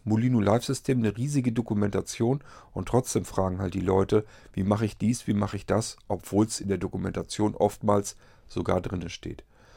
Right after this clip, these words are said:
Einfach, weil die von der Dokumentation dann wieder erschlagen werden, weil die halt sehen, äh, da ist so vieles erklärt, wie finde ich denn jetzt das, was ich gerade brauche?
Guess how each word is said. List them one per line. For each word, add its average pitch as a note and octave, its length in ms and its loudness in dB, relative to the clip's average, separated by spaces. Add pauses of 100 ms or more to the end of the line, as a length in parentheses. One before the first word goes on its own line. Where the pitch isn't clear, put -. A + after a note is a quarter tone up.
(300)
Einfach, - 400 2
weil A#2+ 180 8
die A#2+ 280 4 (240)
von B2 160 0
der A#2 100 8
Dokumentation D3 800 6
dann A#2 160 4
wieder F#2 160 0
erschlagen E2+ 540 -4
werden, E2+ 260 -4
weil G2+ 120 2
die A2 160 2
halt G#2+ 160 0
sehen, C#3+ 360 2 (320)
äh, A2+ 180 4
da A#2 140 4
ist - 220 0
so E3 260 10
vieles G3+ 560 4
erklärt, D#3+ 640 2 (480)
wie C3 160 -2
finde F#3+ 260 2
ich D#3+ 80 -2
denn D#3 160 2
jetzt D3 260 0
das, D#3 200 4
was C#3 160 -2
ich C3+ 100 -8
gerade B2 280 0
brauche? D3 540 4